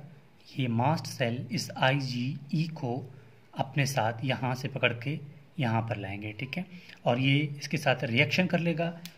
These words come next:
और reaction करने की वजह से क्या होगा, जब reaction होगा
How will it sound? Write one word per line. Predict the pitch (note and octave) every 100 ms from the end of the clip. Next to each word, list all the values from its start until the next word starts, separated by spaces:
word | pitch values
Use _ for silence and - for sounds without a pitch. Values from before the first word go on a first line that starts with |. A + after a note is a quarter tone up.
| -
और | C#3
reaction | A#2 C#3 - D3+
करने | D3 C3 B2+
की | - A#2
वजह | A2 A#2 C#3+
से | C#3+
क्या | C#3+ C#3+
होगा, | B2+ B2+ C#3 - - - -
जब | B2+
reaction | A2 C3 D3+ D#3
होगा | A#2 A#2 A2+